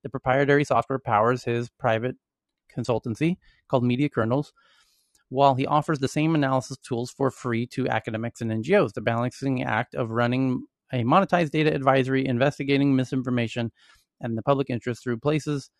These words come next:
he is uneasy, is an une-, uh, is an uneasy space in the Indonesian inter-, internet. Anyway, so he sounds like a geek who has some data, and he's bringing data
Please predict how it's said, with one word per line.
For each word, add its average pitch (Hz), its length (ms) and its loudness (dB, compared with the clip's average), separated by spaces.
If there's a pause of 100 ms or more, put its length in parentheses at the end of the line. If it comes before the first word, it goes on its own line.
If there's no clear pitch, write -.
(720)
he 131 220 -2
is 127 300 -2
uneasy, 143 600 2
is 127 160 0
an 127 100 2
une-, 131 540 2
uh, 135 140 0 (140)
is 160 240 2
an 131 200 0
uneasy 160 460 0
space 131 380 -2
in 131 140 -2
the 120 80 -2
Indonesian 123 600 -2
inter-, 117 280 -4 (280)
internet. 113 380 -6
Anyway, 113 320 -4 (160)
so - 180 -8
he 139 60 -4
sounds 165 220 2
like 156 140 0
a 156 80 0
geek 254 300 -2
who 120 60 -2
has 123 180 2
some 127 180 0
data, 147 240 2
and 104 120 0
he's 107 100 -4
bringing 117 400 0
data 110 300 2